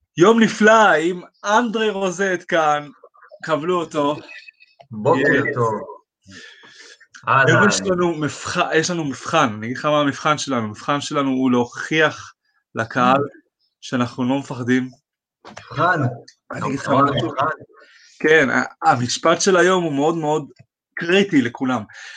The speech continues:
Speaker 1: "אני בוחר להיות בלתי ניתן לעצירה, הבחירה שלנו היא זו שקובעת. אני גדול יותר מכל הדאגות והפחדים שלי,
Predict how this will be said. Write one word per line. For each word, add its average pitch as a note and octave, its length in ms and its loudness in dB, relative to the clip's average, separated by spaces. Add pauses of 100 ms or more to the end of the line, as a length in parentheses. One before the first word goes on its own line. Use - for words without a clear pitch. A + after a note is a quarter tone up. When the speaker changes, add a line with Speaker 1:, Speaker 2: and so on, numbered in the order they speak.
Speaker 1:
"אני D#3 160 -2
בוחר F#3 300 0
להיות F3 180 0
בלתי D#3+ 240 -6
ניתן E3 320 0
לעצירה, D3 480 0
הבחירה C#3 420 0
שלנו C#3+ 300 -4
היא C3 100 0
זו B2+ 140 -6
שקובעת. A#2+ 580 -6
אני A#2 140 -8
גדול B2+ 300 0
יותר E3 160 -2
מכל D3+ 300 -2
הדאגות C#3 460 2
והפחדים C3 540 -4
שלי, E3 280 0